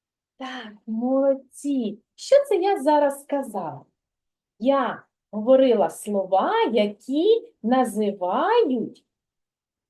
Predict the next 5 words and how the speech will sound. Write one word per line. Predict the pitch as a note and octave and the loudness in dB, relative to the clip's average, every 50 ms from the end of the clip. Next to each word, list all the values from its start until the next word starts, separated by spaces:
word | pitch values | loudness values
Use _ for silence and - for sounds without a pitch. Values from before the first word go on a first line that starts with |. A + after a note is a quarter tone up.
| _ _ _ _ _ _ _ _ _ | _ _ _ _ _ _ _ _ _
означають | - A#3+ B3+ B3 A3+ G#3+ A#3+ G#3+ G#3 G#3 - - D4+ D#4 F4 F4+ F4 F4 D4+ B3+ G#3+ G3+ G3+ | 0 2 4 4 2 2 0 -2 -2 -2 -2 0 2 4 4 4 2 2 0 -2 -4 -6 -10
дію. | G3 G#3+ C4 D4+ E4+ F4+ F4+ E4+ D4 C4 A3 G3+ F#3+ G3 A#3+ A#3 G#3 F3 - - _ _ _ _ _ _ | -10 -8 -6 -4 -4 -2 0 0 0 0 -2 -4 -4 -4 -2 -2 -2 -2 -6 -10 _ _ _ _ _ _
Сядьте, | - - - - - G4 F#4 F4 D#4+ D4 C#4+ - - _ - D4 D4 C#4+ | -20 -18 -12 -4 0 2 4 4 4 2 0 -2 -8 _ 0 2 4 4
встаньте, | C#4+ - - - - - - F#4+ F4+ E4+ D#4 D4 C#4+ C#4+ C4+ C4+ C#4 - D4 D4 C#4+ | 2 0 -6 -16 -20 0 2 4 4 4 4 2 0 0 -2 -4 -4 0 0 0 0
посміхніться, | C#4+ - - G#3 C4+ C#4+ - - G4 G4+ G#4 G#4 G#4 - F4+ F4 E4+ E4 D#4+ D#4 D4 C4 - - - - - D4 C#4 C#4 C#4 | 0 -2 -2 0 0 0 0 -2 0 0 0 0 -2 -4 -4 -2 -2 0 2 0 0 -2 -4 -10 -18 -6 -4 -2 -2 -2 -4